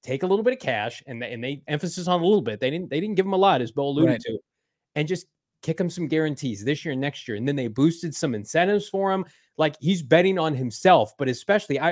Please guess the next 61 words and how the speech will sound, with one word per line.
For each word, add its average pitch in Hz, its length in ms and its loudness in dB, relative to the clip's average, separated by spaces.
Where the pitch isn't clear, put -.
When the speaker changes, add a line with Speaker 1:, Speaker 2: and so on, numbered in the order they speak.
Speaker 1:
I 185 100 0
would 220 160 -4
just 190 180 -8
say 180 140 0
definitively, 120 580 -6
like, 113 240 -2
just 196 140 -6
spread 226 220 4
the 190 80 4
wealth 107 360 0
to 151 80 -2
the 139 80 -2
guy 143 320 4
who 147 220 0
is 135 160 -6
gonna 147 160 -4
carry 175 300 -2
the 151 80 -4
torch 151 340 -2
for 139 100 -10
this 131 120 -8
franchise, 151 480 -4
especially 180 440 -2
if, 143 100 0
as 151 220 0
you 143 100 2
await 151 220 0
Kyler 147 280 0
Murray's 175 280 0
return. 147 300 -6
Like, 151 200 0
Buddha's 185 380 8
the 165 140 4
guy. 131 380 4
Like, 113 180 -8
people - 180 6
Speaker 2:
Yeah. 233 60 4
Speaker 1:
who - 320 -6
go 180 60 0
into 175 120 0
that 135 160 2
Giants 143 380 -2
game 156 200 0
at 127 80 -2
home, 151 280 2
we 190 200 -4
love 220 160 6
our 139 100 2
Cardinals, 110 440 -6
but 127 140 -8
the 127 80 -6
number 170 200 -2
one 175 100 -2
player 175 240 0
people 160 240 -8
wanna 160 140 -4
see 190 220 -6
is, 180 120 -2
is 156 220 -8
number 175 180 -4
three. 165 340 -4